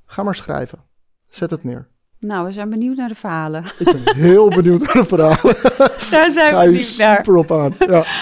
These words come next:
Speaker 2: <laughs> Nou, helemaal goed. Dan, eh, eh, gaan we alweer richting een afronding, Jeff. Het gaat
Speaker 1: Ja,
Speaker 2: super
Speaker 1: dat
Speaker 2: snel
Speaker 1: hard,
Speaker 2: zo
Speaker 1: hè?
Speaker 2: met jou, eh, zitten. Nou ja, dat, eh, is eigenlijk altijd als we samen zitten.
Speaker 1: Ja, leuk.
Speaker 2: Heb jij,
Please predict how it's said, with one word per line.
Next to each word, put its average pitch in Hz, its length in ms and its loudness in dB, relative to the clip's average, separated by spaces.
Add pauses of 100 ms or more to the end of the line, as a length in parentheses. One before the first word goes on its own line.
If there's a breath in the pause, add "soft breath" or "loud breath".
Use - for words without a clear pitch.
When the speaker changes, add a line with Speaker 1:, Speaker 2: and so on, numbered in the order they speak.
Speaker 2:
<laughs> 190 160 -2
Nou, 202 340 2 (140)
helemaal 302 340 0
goed. 262 260 -4
Dan, 285 300 0
eh, 277 360 0
eh, 240 840 -4
gaan - 360 -4
we 466 120 0
alweer 311 320 -2
richting 285 340 -6
een 226 60 -4
afronding, 220 540 -10
Jeff. 190 160 -8
Het - 100 -20
gaat 240 180 -10
Speaker 1:
Ja, 170 200 -2
Speaker 2:
super 214 240 -6
Speaker 1:
dat 202 80 -8
Speaker 2:
snel 202 260 -12
Speaker 1:
hard, 175 120 -10
Speaker 2:
zo 190 80 -12
Speaker 1:
hè? 180 100 -10
Speaker 2:
met 185 160 -12
jou, 180 440 -4
eh, 175 60 -8
zitten. 185 340 -10
Nou 185 140 -10
ja, 175 80 -10
dat, 175 240 -16
eh, 185 200 -12
is 185 240 -16
eigenlijk 185 240 -14
altijd 180 400 -14
als 175 100 -20
we 175 80 -16
samen 165 320 -12
zitten. 160 380 -14
Speaker 1:
Ja, 156 220 -2 (280 loud breath)
leuk. - 140 -8
Speaker 2:
Heb 415 100 -6
jij, 392 340 -4